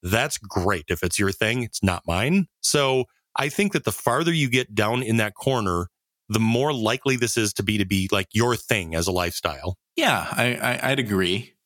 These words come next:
Speaker 2: Or at least something that does not have as much cross-pollination with other games, which may be the same thing. That's exactly what you're saying. But, like,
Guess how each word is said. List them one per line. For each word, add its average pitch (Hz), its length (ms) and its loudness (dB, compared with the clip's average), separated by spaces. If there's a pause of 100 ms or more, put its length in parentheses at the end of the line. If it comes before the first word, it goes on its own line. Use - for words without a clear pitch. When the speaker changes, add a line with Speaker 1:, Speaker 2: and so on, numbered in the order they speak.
(180)
Speaker 2:
Or 135 120 2
at 143 100 0
least 131 300 4
something 120 380 2
that 104 360 2
does 110 220 4
not 110 300 2
have 110 180 2
as 101 140 -2
much 95 200 0
cross-pollination 92 1120 0
with 90 320 -2
other 92 580 0
games, - 580 -4 (360)
which 123 200 0
may 127 120 4
be 113 100 2
the 98 120 2
same 90 220 0
thing. - 400 -6
That's - 240 -2
exactly 92 380 -4
what - 80 -6
you're - 60 -4
saying. - 240 -6
But, 117 60 -2
like, 110 200 -4